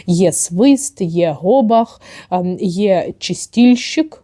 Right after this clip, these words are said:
вибачте, що російською так він в перекладі, да, є,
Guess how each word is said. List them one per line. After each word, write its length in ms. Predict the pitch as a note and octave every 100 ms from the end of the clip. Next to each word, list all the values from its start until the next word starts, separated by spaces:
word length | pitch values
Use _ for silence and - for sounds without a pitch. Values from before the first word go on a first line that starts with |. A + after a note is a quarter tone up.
| -
вибачте, 680 | F3 E3 D#3 D3 - - D#3
що 320 | - E3+ D3+
російською 680 | D#3+ - F3+ E3+ - D3
так 280 | C#3+ C#3 -
він 120 | D3
в 140 | D3 -
перекладі, 600 | E3 D3+ A#2+ E3 D3+ E3
да, 260 | F#3 C#4 C4+ _ -
є, 420 | G3 F#3 G3